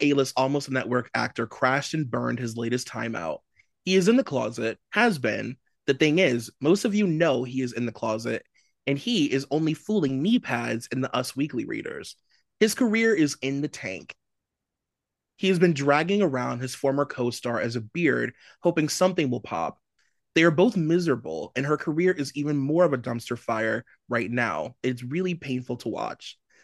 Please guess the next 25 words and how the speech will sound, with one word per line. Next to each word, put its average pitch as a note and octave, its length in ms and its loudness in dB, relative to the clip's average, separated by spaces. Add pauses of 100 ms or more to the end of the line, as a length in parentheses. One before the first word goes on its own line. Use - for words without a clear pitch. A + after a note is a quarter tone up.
(320)
So - 120 -2
that's G#3 220 4
Chase E3+ 500 -2
and C#3+ 180 0
Rebecca B2+ 720 -2 (140)
Rittenhouse. B2+ 920 -6 (600)
And F#3+ 100 6
I C4+ 60 8
will A4 80 4 (120)
say, C3 440 0
I D#3 80 0
feel A3+ 380 -4
like D#3 360 2 (1800)
the E3+ 200 6 (140)
advice D#3+ 800 0
that C3+ 380 0 (320)
Eric C3 300 2
Podwall A#2+ 560 -2
gives A2+ 260 -4
these A#2 220 -4
guys G#2+ 460 -6
is A#2+ 160 -4
so, B2 680 -4 (300)
like, - 340 -4 (720)
outdated. F2+ 720 -6